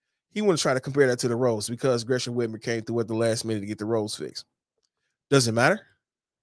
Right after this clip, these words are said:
No, it don't. Are they fixed? Are they getting fixed? Yes. That's what's the most important thing that people need to accept. It don't matter the time frame. Long as the job is done. You know what I'm saying? You want something to accomplish? Cool.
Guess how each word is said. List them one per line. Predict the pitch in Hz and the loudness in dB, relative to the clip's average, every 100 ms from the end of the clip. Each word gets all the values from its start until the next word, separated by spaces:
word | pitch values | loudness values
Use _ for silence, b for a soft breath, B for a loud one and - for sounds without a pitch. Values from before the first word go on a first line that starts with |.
| _ _ | _ _
No, | 120 185 127 82 | -4 0 0 -2
it | 117 | 0
don't. | 160 98 - _ _ - | 0 0 -6 _ _ 0
Are | 135 | 2
they | 117 | 2
fixed? | - 190 - - - _ _ - | 4 4 4 -2 -6 _ _ 2
Are | 131 | 4
they | 127 | 4
getting | 160 208 143 | 2 0 0
fixed? | 90 - - _ | -4 -8 -12 _
Yes. | 202 208 - - B B B | 0 2 2 -6 B B B
That's | 151 185 | 6 6
what's | 151 131 | 4 4
the | |
most | 127 120 | 4 4
important | 123 113 120 107 | 2 2 2 2
thing | 143 156 127 | 2 4 4
that | 117 107 - b b | 2 0 -2 b b
people | - 170 143 | -4 0 0
need | 120 | 0
to | 113 | -2
accept. | 104 120 90 | -2 -2 -2
It | 135 | 4
don't | 175 185 | 6 8
matter | 165 170 147 | 8 8 6
the | 123 | 4
time | 104 143 131 120 | -2 0 0 -2
frame. | 101 82 - _ _ _ _ _ _ _ _ _ _ _ _ _ - | -6 -10 -14 _ _ _ _ _ _ _ _ _ _ _ _ _ 0
Long | 147 180 | 4 4
as | 147 | 4
the | 131 | 2
job | 135 135 135 | 4 4 2
is | 120 92 | -2 -4
done. | 98 113 82 - _ _ _ _ _ _ _ _ _ _ _ _ _ _ | -2 -2 -2 -14 _ _ _ _ _ _ _ _ _ _ _ _ _ _
You | 127 | 0
know | 123 | 2
what | |
I'm | |
saying? | 113 120 113 | 2 0 0
You | 151 | 2
want | 170 151 | 4 4
something | - 151 143 | 4 2 2
to | 127 | 0
accomplish? | 156 151 151 151 | 2 0 0 -4
Cool. | - 262 294 - | -4 -4 -4 -6